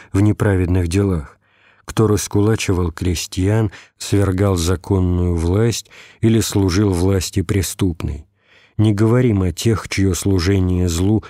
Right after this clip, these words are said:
очевидно. Вопрос в том, как дела наших предков соотносятся лично с нами, есть ли связь между мной и гонителями Христа. Ответственны ли за отцов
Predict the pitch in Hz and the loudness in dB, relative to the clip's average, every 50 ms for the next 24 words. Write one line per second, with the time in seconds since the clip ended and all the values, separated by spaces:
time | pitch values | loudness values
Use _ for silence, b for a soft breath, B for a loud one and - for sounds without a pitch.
0 | B B - 98 - - - 107 101 95 98 92 85 80 76 69 67 - _ _ | B B -2 -2 -2 0 0 0 0 2 0 -2 -2 -4 -6 -8 -8 -12 _ _
1 | _ _ _ _ _ _ _ _ _ _ _ _ _ _ _ _ _ _ _ _ | _ _ _ _ _ _ _ _ _ _ _ _ _ _ _ _ _ _ _ _
2 | _ _ _ - 98 90 101 95 - - 123 151 156 151 - - - - - - | _ _ _ -4 0 0 0 0 0 0 2 2 2 0 -2 -6 -10 -6 -2 0
3 | 135 139 135 127 113 98 - - 127 123 110 98 87 87 104 101 101 104 101 95 | 2 4 4 2 2 0 0 0 0 2 2 0 0 2 2 2 4 4 2 2
4 | 92 92 92 90 - - 95 87 - - - 110 120 135 139 - - - 123 - | 2 2 2 0 0 -2 -2 -4 -4 -4 -2 0 0 0 0 -2 -2 -2 -2 -2
5 | - B B B B - - - 110 101 95 90 - 107 117 131 - - - 107 | -4 B B B B -16 -4 0 0 2 2 0 2 2 2 2 2 0 -2 -4
6 | - - - 107 104 110 113 - - - - 113 113 - - - 117 113 95 85 | -4 -2 0 0 0 0 0 -2 -2 -2 0 0 0 0 0 0 2 2 0 -2
7 | 80 - - - _ b b b b b b b b 98 98 113 123 117 - - | -4 -6 -10 -16 _ b b b b b b b b 0 2 2 2 2 0 0
8 | - 120 117 - - 123 123 127 117 95 - - - 90 90 90 85 80 80 87 | 0 0 0 0 0 0 2 2 2 0 0 -2 -2 0 0 0 -2 -2 -2 -2
9 | 85 85 87 90 98 117 127 123 104 82 b b b b b 104 104 98 90 104 | 0 0 2 2 2 2 2 0 0 -4 b b b b b -2 0 2 2 2
10 | 98 95 98 95 87 - - 92 90 90 90 85 - - 98 92 85 - - - | 2 2 2 0 0 0 -2 0 0 0 0 0 -2 -2 -2 -2 -2 -4 -6 -6
11 | 73 69 - - _ _ _ _ _ _ _ _ _ _ _ _ _ _ _ _ | -8 -8 -8 -12 _ _ _ _ _ _ _ _ _ _ _ _ _ _ _ _
12 | - 107 95 - 107 113 151 156 147 - - - - 104 98 95 95 95 90 92 | -2 -2 -2 0 0 2 2 0 0 -2 -6 -2 0 2 2 2 2 2 2 0
13 | 92 85 80 92 92 95 90 85 - - - 131 135 131 123 - | 0 0 0 0 0 0 -2 -4 -6 -6 -2 0 0 0 -2 -4